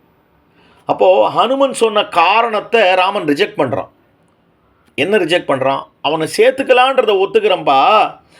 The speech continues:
ஆனா நல்லவன்றதுனால இல்ல, அவன் கெட்டவனா இருந்தாலும் நான் சேர்த்துப்பேன், காரணம் எதுவாயினும் நான் சேர்த்துப்பேன்."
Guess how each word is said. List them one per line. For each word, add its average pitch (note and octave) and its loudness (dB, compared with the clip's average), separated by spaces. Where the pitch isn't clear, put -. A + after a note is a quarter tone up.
ஆனா E3+ -2
நல்லவன்றதுனால G3+ 0
இல்ல, D#3 0
அவன் F3 -4
கெட்டவனா F#3+ -2
இருந்தாலும் F3 -2
நான் C#3+ -2
சேர்த்துப்பேன், A#2+ -2
காரணம் A3 -2
எதுவாயினும் A3 0
நான் F3 -4
சேர்த்துப்பேன்." A2+ -8